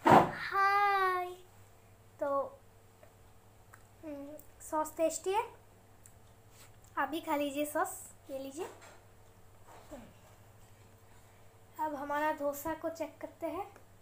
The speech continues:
आप खाएंगे? ये लीजिए, छोटा सा टुकड़ा आपके लिए। हम्म,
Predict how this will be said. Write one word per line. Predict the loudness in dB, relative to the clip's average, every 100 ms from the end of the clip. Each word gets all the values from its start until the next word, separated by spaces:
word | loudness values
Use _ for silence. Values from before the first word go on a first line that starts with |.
| -20 -20 -20 -20 -18 -8
आप | -8 -4
खाएंगे? | -4 -2 0
ये | 0 -2
लीजिए, | -4 -4 -6
छोटा | -6 2 4 6 6 4
सा | 4
टुकड़ा | -4 -8 -8
आपके | -10 -10 -18
लिए। | -18 -18 -20 -20 -20 -20 -20 -20 -20 -20 -20 -20 -20 -20 -20 -20 -14
हम्म, | -12 -10 -8 -8